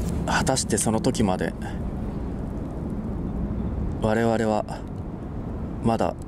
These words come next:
生存していることができるだろうか。<laughs> なんだかんだですぐだとは思いますよ。さて、昨日話していた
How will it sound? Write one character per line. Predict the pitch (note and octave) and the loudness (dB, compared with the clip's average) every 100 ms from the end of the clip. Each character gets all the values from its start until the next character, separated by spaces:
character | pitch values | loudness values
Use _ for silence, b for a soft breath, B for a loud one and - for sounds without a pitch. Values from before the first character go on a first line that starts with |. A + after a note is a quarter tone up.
| - - | -6 -2
生 | - A#2 | 2 4
存 | A2+ A#2 A2 G#2+ | 4 4 4 2
し | - - | 0 2
て | A2 | 4
い | G#2 | 4
る | G#2 | 2
こ | - | 0
と | G#2+ | 2
が | F#2+ | 2
で | E2+ | 2
き | - | 2
る | G#2 | 0
だ | - D#2 | 0 0
ろ | - - | 0 -2
う | |
か。 | - - B B B B - D#3 E3 - D#3+ - C#3+ - - - - - - - - - - - - - - - - - - - - B C#4+ B B - - B B B B - | -4 -4 B B B B 2 4 2 4 0 2 -2 0 -2 -4 -6 -6 -6 -6 -6 -4 -4 -4 -4 -4 -4 -4 -4 -4 -4 -4 0 B 4 B B 2 0 B B B B 0
<laughs> | |
な | A2+ | 2
ん | C3+ | 4
だ | F3 | 4
か | G#3 G#3+ | 4 4
ん | |
だ | D3 | 4
で | G2 | 4
す | - D3 | 2 2
ぐ | E3 | 4
だ | F#2+ | 4
と | F2+ | 2
は | E2+ | 2
思 | F#2 G2 | 2 2
い | |
ま | A2+ | 2
す | - | 0
よ。 | - - - - - - - B B B B B B - - | -2 -4 -6 -6 -6 -4 -4 B B B B B B -4 -4
さ | - B2+ | 0 0
て、 | - F#2 - B - - - - | 2 0 0 B -8 -6 -6 -2
昨 | - D#3 | 2 4
日 | G3 G3+ G3+ | 6 6 6
話 | G#3 G3 G#3 - | 4 6 4 4
し | |
て | C3+ | 2
い | G2 | 2
た | - G2+ G2 F#2+ - | 2 2 4 2 0